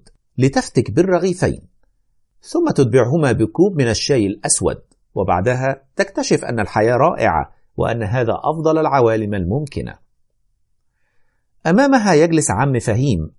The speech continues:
الفراش المسن. إنه دائما يشعر بالملل وينتهز أية فرصة ليغفو، وهو الآخر بانتظار رحيلك بفارغ الصبر. هل تشم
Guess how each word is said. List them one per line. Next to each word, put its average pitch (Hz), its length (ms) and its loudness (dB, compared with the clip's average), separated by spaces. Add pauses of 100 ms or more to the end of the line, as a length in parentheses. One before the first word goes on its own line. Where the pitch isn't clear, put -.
الفراش 123 480 0
المسن. 90 420 -2 (680)
إنه 104 320 2
دائما 131 380 2
يشعر 92 420 -2
بالملل 117 560 -2 (220)
وينتهز 135 560 2 (180)
أية 208 380 -2
فرصة 151 380 0
ليغفو، 147 560 0 (520)
وهو 92 220 2
الآخر 143 420 0
بانتظار 110 560 0
رحيلك 92 680 -4
بفارغ 95 460 -4
الصبر. - 460 -6 (1600)
هل - 160 2
تشم 175 300 2